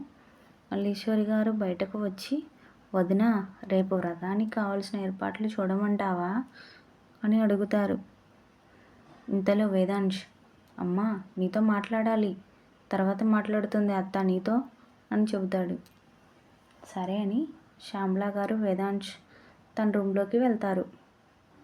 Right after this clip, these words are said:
"అమ్మా, నీకు వేద అంటే ఇష్టం లేదు కానీ నేను తనని మనస్ఫూర్తిగా ప్రేమించాను. నేను,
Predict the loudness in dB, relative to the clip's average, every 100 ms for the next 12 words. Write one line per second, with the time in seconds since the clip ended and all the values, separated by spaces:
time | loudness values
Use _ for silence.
0 | -4 0 2 2 0 -4 -2 -2 0 2
1 | 2 2 0 0 -2 -2 -2 0 0 0
2 | 0 0 2 2 0 -4 -20 -20 -20 -10
3 | -2 0 2 0 0 0 2 0 0 0
4 | 0 2 2 2 0 2 4 2 2 2
5 | 2 2 0 -8 -20 -20 -20 -20 -20 -6
6 | -2 0 0 -4